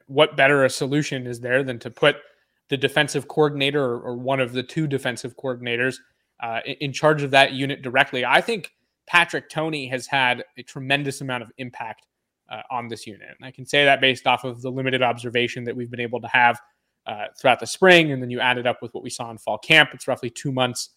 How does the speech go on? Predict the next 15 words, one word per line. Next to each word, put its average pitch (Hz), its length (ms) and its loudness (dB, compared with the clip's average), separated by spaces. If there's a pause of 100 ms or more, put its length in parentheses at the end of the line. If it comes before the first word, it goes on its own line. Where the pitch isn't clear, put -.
(320)
of, 117 300 -4
of 117 200 -10 (200)
a 120 120 -2
whole 139 160 2
bunch 127 260 0
of 120 80 -6
very 123 200 2
short - 240 -6
windows 120 340 -6
of, 117 200 -10
of 113 200 -14
viewing 151 360 4
for 127 100 -10
the 123 80 -8
media, 120 420 -4